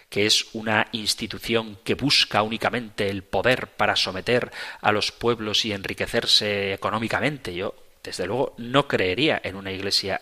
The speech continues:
así como fundada por Jesucristo, pero sí creo en la iglesia,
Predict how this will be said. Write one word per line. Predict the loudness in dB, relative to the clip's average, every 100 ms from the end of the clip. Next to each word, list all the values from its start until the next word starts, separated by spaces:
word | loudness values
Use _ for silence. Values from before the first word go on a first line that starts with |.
| -4
así | 0 0 -2 -6 -10
como | -6 -4
fundada | -4 0 4 4 2
por | -2
Jesucristo, | -4 -4 -4 -4 -4 -8 -12 -12 -6
pero | -2 2
sí | 2 0
creo | 2 6 6 4 0 -16 -12
en | -8
la | -6
iglesia, | 0 2 2 2 -2